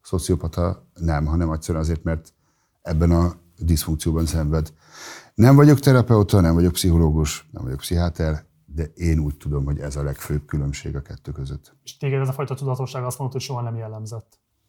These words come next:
Speaker 1: Nem.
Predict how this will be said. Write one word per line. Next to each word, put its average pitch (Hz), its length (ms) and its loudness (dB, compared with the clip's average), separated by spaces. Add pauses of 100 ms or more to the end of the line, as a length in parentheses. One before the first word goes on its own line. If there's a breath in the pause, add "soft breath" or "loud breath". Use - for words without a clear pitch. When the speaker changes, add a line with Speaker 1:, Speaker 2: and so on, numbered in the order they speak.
(3000 loud breath)
Speaker 1:
Nem. 69 400 -6